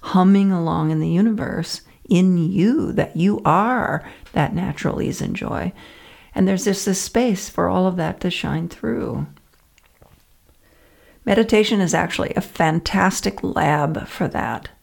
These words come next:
You can just pick the simplest meditation instructions that you have, something like put your awareness on the breath and notice the breath.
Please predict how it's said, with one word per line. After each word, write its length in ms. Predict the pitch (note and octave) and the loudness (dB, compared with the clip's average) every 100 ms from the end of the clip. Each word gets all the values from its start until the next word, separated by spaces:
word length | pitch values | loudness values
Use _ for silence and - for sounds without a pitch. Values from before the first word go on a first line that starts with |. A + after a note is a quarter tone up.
| _ _ - - - | _ _ -20 -20 -8
You 100 | - | -4
can 140 | F3 F3 | -2 -2
just 200 | - - | -6 -2
pick 180 | G3+ G3+ | -2 -2
the 100 | D3 | -4
simplest 640 | - A3+ A3+ A3 G#3 G#3 | 0 2 2 2 0 0
meditation 580 | F3 F3+ - G3 F3 E3 | 0 0 0 -2 2 2
instructions 640 | D#3 - F3 E3+ F3 E3 | 0 2 0 2 0 0
that 160 | F#3+ G2+ | 0 0
you 100 | D#3+ | 0
have, 400 | F3+ E3 F3 F3+ | 2 4 2 2
something 400 | F3 D#3 E3 D#3 | 0 0 2 2
like 220 | D3+ - | 2 2
put 140 | F3+ | 2
your 120 | F#3 E3 | 4 2
awareness 420 | D#3 D3+ E3 - | 4 2 0 0
on 120 | D3 | 0
the 80 | D3 | 0
breath 500 | C#3+ C#3 F3+ - - - - - - | 0 0 0 -4 -14 -20 -20 -8 0
and 260 | E3 D#3+ | 2 2
notice 460 | D3 C3+ E3 F3+ - | 2 2 2 0 -2
the 100 | C#3 | -4
breath. 560 | B2+ G#2 C#3+ G#3 - | -2 -2 -2 -4 -10